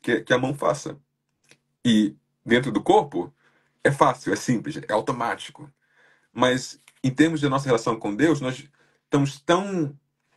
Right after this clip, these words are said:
ah, envolvidos em outras coisas, viramos as costas, de certo modo, pra Deus,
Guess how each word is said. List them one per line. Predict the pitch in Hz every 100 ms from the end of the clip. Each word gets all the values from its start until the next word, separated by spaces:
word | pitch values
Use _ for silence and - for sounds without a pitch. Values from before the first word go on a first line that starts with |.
| _ _ - -
ah, | - - - - _ _ _ 120
envolvidos | 131 131 113 123 120 113
em | 120
outras | 127 135 107
coisas, | - 131 135 104 98
viramos | 117 135 135
as | 123 -
costas, | - 165 - 110 104
de | -
certo | 104 98
modo, | 95 90 80
pra | - 80
Deus, | 107 123 95 -